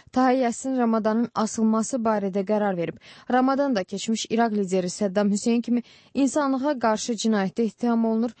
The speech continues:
şiələrin kütləvi qırğınında günahlandırılır. Səddam Hüseyn də eyni cinayətdə ittiham olunan başqa iki nəfər də asılıb. Bugün Bağdadda bir-birinin ardınca üç partlayış olub.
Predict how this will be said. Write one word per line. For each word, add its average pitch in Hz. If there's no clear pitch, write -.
şiələrin 240
kütləvi 214
qırğınında 202
günahlandırılır. 175
Səddam 262
Hüseyn 220
də 247
eyni 302
cinayətdə 196
ittiham 220
olunan 170
başqa 196
iki 226
nəfər 196
də 202
asılıb. 170
Bugün 330
Bağdadda 311
bir-birinin 269
ardınca 254
üç -
partlayış 214
olub. 175